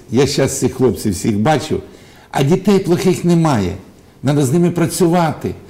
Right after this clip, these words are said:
Не надо, щоб тільки солдафонщина була. І я свій курс за півроку зробив один із кращих. У мене територія була завжди одна із кращих, ніхто не знав, як ми вибирали її.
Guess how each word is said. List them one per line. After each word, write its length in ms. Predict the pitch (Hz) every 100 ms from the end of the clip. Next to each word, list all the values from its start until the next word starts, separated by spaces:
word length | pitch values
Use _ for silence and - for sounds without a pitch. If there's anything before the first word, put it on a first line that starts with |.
| - -
Не 140 | - 160
надо, 280 | 190 208 -
щоб 200 | 202 -
тільки 240 | 175 165
солдафонщина 920 | - 156 135 147 - 139 101 - 95
була. 240 | 87 85 82 - - - -
І 80 | 127
я 140 | 147
свій 240 | 139 - 147
курс 300 | 143 175 131
за 120 | 117
півроку 600 | - 123 113 143 - 95 - - -
зробив 420 | - 107 101 110 -
один 280 | 92 131 110
із 100 | -
кращих. 500 | - 85 82 - - - _ _ _ _ _ _ _ _
У 40 | -
мене 140 | 180
територія 520 | 185 190 185 202 190
була 240 | 160 143 131
завжди 320 | - 165 190
одна 200 | 165 165
із 140 | 170 123
кращих, 380 | 156 139 135
ніхто 260 | 147 160 180
не 80 | 156
знав, 240 | 135 151
як 140 | 147 139
ми 100 | 135
вибирали 460 | 120 113 101 92
її. 180 | 90 87